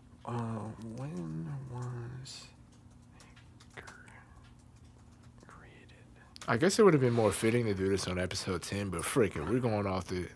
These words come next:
Speaker 2: out of the orthodox, and we're doing it now. Episode nine. But, uh, let's just take a moment to be grateful and freaking
Speaker 1: Anchor.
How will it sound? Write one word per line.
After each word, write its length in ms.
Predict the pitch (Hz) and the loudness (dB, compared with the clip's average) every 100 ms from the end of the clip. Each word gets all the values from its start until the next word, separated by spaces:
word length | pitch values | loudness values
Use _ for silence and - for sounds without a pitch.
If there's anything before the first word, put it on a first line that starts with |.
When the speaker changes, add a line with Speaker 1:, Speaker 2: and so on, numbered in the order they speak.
| - | -6
Speaker 2:
out 120 | 95 | -4
of 80 | 90 | -4
the 60 | |
orthodox, 720 | 90 82 - 85 60 - - | -4 -6 -6 -6 -6 -6 -8
and 100 | 85 | -6
we're 80 | 95 | -6
doing 320 | 95 98 85 | -6 -6 -6
it 100 | 76 80 | -8 -8
now. 240 | 78 71 - | -8 -4 -2
Episode 540 | 120 131 - 101 90 | 0 2 2 0 0
nine. 380 | 92 73 60 - - - - - - - - - - - - - - - - - - | -4 -4 -6 -10 -14 -20 -20 -20 -20 -20 -20 -20 -20 -20 -20 -20 -20 -20 -20 -18 -8
But, 260 | 104 92 92 | -4 -2 -2
uh, 360 | 95 95 95 92 - - - - - - - - - - | -2 -2 -4 -6 -12 -20 -20 -20 -20 -20 -20 -20 -10 -2
let's 180 | 147 | 0
just 140 | 202 - | 2 2
take 160 | 170 | 2
a 60 | 110 | 2
moment 460 | 80 95 107 85 - | -2 -4 -4 -6 -6
to 200 | 92 85 | -8 -6
be 380 | 90 92 82 78 - - - - - - - - - - - - | -6 -6 -6 -10 -16 -20 -20 -20 -20 -20 -20 -20 -20 -20 -14 -10
grateful 720 | - 113 131 - - - - - | -2 2 2 0 -6 -8 -10 -8
and 160 | - 82 | -8 -6
freaking 360 | - 90 - 110 | -6 -6 -2 0
Speaker 1:
Anchor. 460 | - 123 120 120 | 2 4 6 4